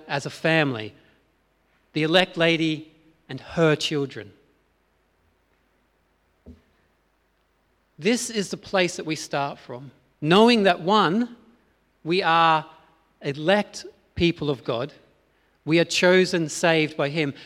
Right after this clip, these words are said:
But then, straight away, the, the emphasis is about being together. And, and the way that John finishes this is not about, "It would be great to see you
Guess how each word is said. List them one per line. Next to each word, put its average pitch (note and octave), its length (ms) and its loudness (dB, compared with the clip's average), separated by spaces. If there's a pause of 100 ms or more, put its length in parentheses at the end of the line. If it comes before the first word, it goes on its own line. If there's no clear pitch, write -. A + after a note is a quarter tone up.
(140)
But D#3+ 180 -6
then, F3+ 440 4
straight A#3+ 580 2
away, A3+ 640 4 (240)
the, F#3 240 0 (180)
the F3+ 220 -8
emphasis G3 580 0
is D#3+ 140 -4
about E3 500 2
being F3+ 320 4
together. D#3+ 640 0 (560)
And, F#3+ 220 -2
and F#3 140 -2
the F#3 60 0
way A3 260 2
that A#3 120 -4
John G#3+ 280 0
finishes A3 480 4
this D3 200 -2
is D3 120 -4
not A#3 200 2
about, G#3 440 4 (180)
"It G3+ 100 2
would G3 160 4
be F#3+ 100 -2
great G#3 360 0
to G3+ 120 -2
see G#3+ 380 2
you F#3 420 4